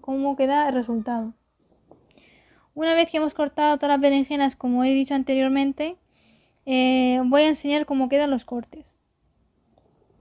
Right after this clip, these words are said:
Los cortes deben quedar de esta forma. No llegan al fondo. Están cortada la bere-, está cortada la berenjena, pero no llegan los cortes hasta, hasta el final.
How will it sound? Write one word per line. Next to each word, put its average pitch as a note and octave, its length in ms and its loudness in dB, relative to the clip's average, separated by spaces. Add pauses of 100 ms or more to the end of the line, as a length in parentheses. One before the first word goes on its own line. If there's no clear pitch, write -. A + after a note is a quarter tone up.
(440)
Los C4 160 -4
cortes D#4+ 400 2
deben D4 220 -2
quedar D#4 520 0
de C#4 80 2
esta C4+ 240 -4
forma. A#3 540 -6 (720)
No C#4 180 2
llegan C#4+ 340 4
al C4+ 120 0
fondo. E4+ 580 -2 (1200)
Están C4+ 320 -2
cortada D4 440 4
la C4 140 6
bere-, C4 120 0
está C#4 240 -4
cortada C#4+ 300 -2
la C#4 80 2
berenjena, D#4 600 -2
pero A#3+ 200 -4
no C4+ 280 0
llegan C4+ 360 2
los C4+ 120 -6
cortes D#4 280 -10
hasta, B3+ 460 -8
hasta B3 180 -12
el A#3 80 -10
final. A3+ 400 -8